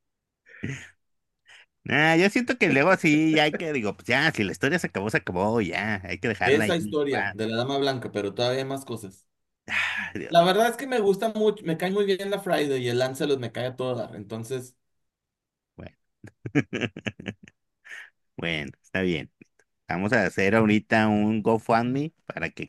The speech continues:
Speaker 1: hagan el cuarto volumen. <laughs>
Speaker 2: Oigan, y pues bueno, ¿qué calificación le das tú, Franco Magno?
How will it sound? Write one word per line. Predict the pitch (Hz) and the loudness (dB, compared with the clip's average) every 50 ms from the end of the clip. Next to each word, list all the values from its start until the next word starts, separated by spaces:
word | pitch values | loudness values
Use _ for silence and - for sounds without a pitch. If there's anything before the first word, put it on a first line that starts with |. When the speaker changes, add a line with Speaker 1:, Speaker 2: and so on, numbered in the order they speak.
| - 90 | 0 0
Speaker 1:
hagan | 92 92 104 110 110 110 | 2 2 2 2 2 2
el | 101 90 - _ | 0 0 -4 _
cuarto | _ - 95 92 - - 110 107 | _ -4 -2 -2 -2 -2 -2 -2
volumen. | 92 78 - - - - - - | -2 -4 -8 -12 -16 -16 -18 -16
<laughs> | - - - - 190 185 - - - 175 180 _ _ - - 196 - _ - - - _ _ _ - _ _ _ _ _ _ _ _ _ _ _ - - - _ - - - _ _ - - - - - - - - - - - - - 233 - | -16 -16 -12 -10 -6 -6 -6 -8 -8 -16 -18 _ _ -4 -4 -4 -4 _ -6 -6 -6 _ _ _ -20 _ _ _ _ _ _ _ _ _ _ _ -20 -20 -20 _ -12 -12 -12 _ _ -8 -8 -8 -8 -14 -14 -14 -14 -16 -20 -20 -14 -14 -10 -2
Speaker 2:
Oigan, | 240 - - - 285 392 403 | 2 2 2 4 2 2 0
y | - | 0
pues | 269 - 135 120 | 0 0 0 2
bueno, | 120 - - 339 165 254 | 2 2 2 2 2 2
¿qué | 208 196 | 2 2
calificación | - 226 214 175 185 180 160 170 170 196 196 202 | 2 2 2 2 2 0 0 2 2 2 4 6
le | 214 | 6
das | 214 196 180 165 - | 6 6 4 2 -2
tú, | 170 190 185 170 | 0 2 2 2
Franco | 175 160 147 131 139 | 2 -4 -6 -6 -6
Magno? | 135 131 120 117 107 101 104 | -4 -4 -4 -6 -6 -10 -12